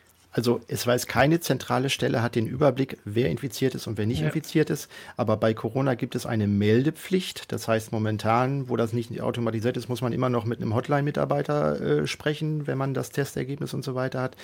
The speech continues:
Speaker 1: Ähm, ne, es gibt ein Gesetz, dass der Staat weiß, äh, weil man ja auch in Quarantäne dann gehen muss, äh,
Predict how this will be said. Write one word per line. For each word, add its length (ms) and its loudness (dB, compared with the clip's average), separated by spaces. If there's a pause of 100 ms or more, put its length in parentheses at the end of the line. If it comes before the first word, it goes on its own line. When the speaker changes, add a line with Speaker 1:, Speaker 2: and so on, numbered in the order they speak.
(400)
Speaker 1:
Ähm, 460 8 (880)
ne, 160 2
es 180 -2
gibt 180 -8
ein 40 -2
Gesetz, 360 0
dass 160 -2
der 120 0
Staat 320 2
weiß, 440 2
äh, 520 -4
weil 120 0
man 100 0
ja 80 -2
auch 60 -4
in 80 0
Quarantäne 500 0
dann 140 -2
gehen 180 -2
muss, 300 -4
äh, 320 -2